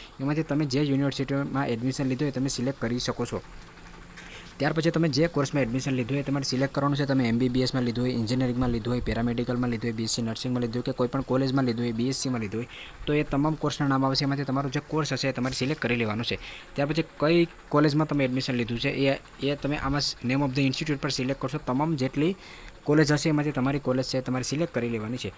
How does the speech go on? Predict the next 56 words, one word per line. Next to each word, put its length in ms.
ત્યાર 160
પછી 180
તમારું 240
જે 120
બ્રાન્ચનું 500
નામ 200
હશે 160
જેમાં 200
તમે 200
એડમિશન 360
લીધું 200
એ 100
તમારી 300
મુજબ, 200
જેમાં 260
તમે 160
એડમિશન 340
લીધું 320
એ 140
તમારા 300
મુજબ 240
આવશે, 200
એમાં 180
તમારે 200
સિલેક્ટ 300
કરી 180
લેવાનું 300
છે. 60
ત્યાર 160
પછી 160
તમે 200
જેમાં 200
એડમિશન 280
લીધું 180
એ 100
ગવર્મેન્ટ 440
છે, 160
ગ્રાન્ટેડ 400
છે 140
કે 120
સેલ્ફ 200
ફાઇનાન્સ 300
છે 80
એ 100
તમારે 280
સિલેક્ટ 280
કરવાનું 380
છે. 100
તો 80
તમે 240
જેમાં 240
એડમિશન 340
લીધું 220
હોય 220
એ, 260
એ 60